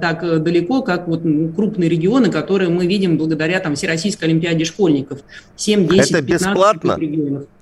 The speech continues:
Speaker 1: Поэтому это педагоги-предметники, они приезжают к нам по конкурсу. Э, мы, м, значит, приглашаем
Speaker 2: Ну, подождите,
Speaker 1: сюда
Speaker 2: Елена Владимировна, давайте,
Speaker 1: именно
Speaker 2: э, по, по точке.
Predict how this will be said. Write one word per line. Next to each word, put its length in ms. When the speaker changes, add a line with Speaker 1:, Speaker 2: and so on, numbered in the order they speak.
Speaker 1:
Поэтому 420
это 680
педагоги-предметники, 1600
они 220
приезжают 520
к 20
нам 260
по 100
конкурсу. 680
Э, 500
мы, 360
м, 640
значит, 280
приглашаем 680
Speaker 2:
Ну, 60
подождите, 280
Speaker 1:
сюда 100
Speaker 2:
Елена 120
Владимировна, 300
давайте, 260
Speaker 1:
именно 220
Speaker 2:
э, 160
по, 120
по 200
точке. 240